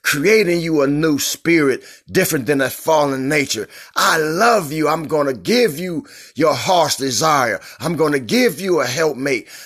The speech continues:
I'm gonna take care of you in a way that nobody else can take care of you, because love, there is no greater power. There's no greater possession.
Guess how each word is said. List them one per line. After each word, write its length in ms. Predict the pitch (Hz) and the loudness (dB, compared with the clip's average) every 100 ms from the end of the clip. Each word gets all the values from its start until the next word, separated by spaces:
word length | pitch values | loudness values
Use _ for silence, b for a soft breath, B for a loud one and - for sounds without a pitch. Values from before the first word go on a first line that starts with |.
| - | -8
I'm 160 | 160 | -4
gonna 240 | 160 151 135 | 0 0 0
take 380 | - 214 233 - | 0 2 2 0
care 340 | 170 220 208 | 0 2 4
of 60 | 180 | 0
you 220 | 160 - B | -4 -6 B
in 140 | 151 165 | -2 0
a 60 | |
way 220 | 143 185 180 | 2 2 2
that 120 | 156 | 0
nobody 480 | 160 151 143 143 147 | 0 0 0 -2 -4
else 140 | 131 | -4
can 160 | 139 117 | -8 -4
take 260 | 165 139 | -4 -4
care 280 | - 170 160 | -4 -2 0
of 80 | 139 | 0
you, 180 | 123 - B B | -6 -12 B B
because 520 | 143 139 160 151 139 | -6 -4 0 2 0
love, 800 | 123 131 185 220 196 131 101 80 | -2 0 4 4 4 2 -4 -6
there 220 | 135 143 139 | -2 0 -2
is 140 | 113 | -2
no 200 | 131 120 | -4 -4
greater 380 | 101 131 123 117 | -4 -6 -4 -6
power. 400 | - - - - - _ _ _ _ _ _ - _ _ _ _ b b b - | -6 -10 -10 -16 -20 _ _ _ _ _ _ -20 _ _ _ _ b b b -8
There's 260 | 117 113 | -4 -4
no 160 | 113 113 | -4 -6
greater 340 | 95 117 107 | -4 -6 -6
possession. 720 | 101 107 90 95 80 - 50 | -8 -10 -10 -10 -10 -12 -16